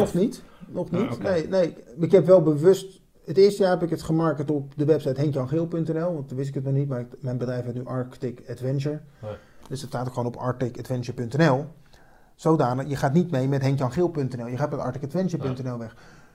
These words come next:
Speaker 1: Nu ben ik wel vaak de persoon die ze het meeste zien. En dan hebben ze iets, "Hey, tof, ik wil wel met Henk Jan op pad." Eh,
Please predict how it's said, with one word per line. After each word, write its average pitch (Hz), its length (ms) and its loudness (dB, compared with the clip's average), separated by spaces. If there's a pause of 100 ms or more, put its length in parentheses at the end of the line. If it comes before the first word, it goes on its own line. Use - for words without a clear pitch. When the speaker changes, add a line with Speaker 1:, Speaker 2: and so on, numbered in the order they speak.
(320)
Speaker 1:
Nu 123 160 -6
ben 120 200 -6
ik 156 100 0
wel 135 160 -2
vaak 139 460 -2 (680)
de 135 120 0
persoon 143 340 2
die 135 100 4
ze 131 120 2
het 131 180 0
meeste 139 380 2
zien. 143 400 4 (920)
En 143 180 -2
dan 139 160 4
hebben 135 220 2
ze 131 100 2
iets, 135 140 2
"Hey, 156 240 -2 (720)
tof, 160 260 0
ik 135 120 -6
wil 135 180 2
wel 143 160 2
met 131 140 -2
Henk 117 160 -4
Jan 139 360 -2
op - 240 -6
pad." 180 340 0 (840)
Eh, - 120 -8